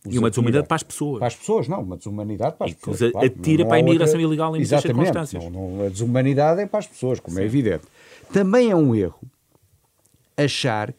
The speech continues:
Speaker 2: que a política de imigração não tem problemas que são específicos da política de imigração. E é isso que eu tenho tentado dizer. Nós precisamos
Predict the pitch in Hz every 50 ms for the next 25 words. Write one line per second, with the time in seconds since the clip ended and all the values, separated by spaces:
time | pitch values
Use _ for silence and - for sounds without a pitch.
0 | _ - - - 156 151 147 - - 156 170 190 220 202 147 - 120 - - 104
1 | 92 104 113 113 117 123 117 131 135 143 135 - 165 165 180 190 196 190 175 -
2 | 202 196 185 185 - - 196 185 180 202 208 220 220 226 - - _ - - _
3 | _ - - 196 - - 226 220 190 - - - - - - - - 214 220 226
4 | 226 - 254 233 - - 226 262 - - 247 226 240 208 - - 247 233 226 233
5 | 226 226 226 226 233 240 226 - 226 226 202 196 _ _ _ _ _ - - 151
6 | 170 170 175 190 220 202 - - 226 220 - 220 208 196 208 220 208 208 _ -
7 | 202 202 208 208 220 202 202 220 214 196 208 202 202 180 180 175 170 165 - -
8 | - 165 156 147 185 220 220 202 196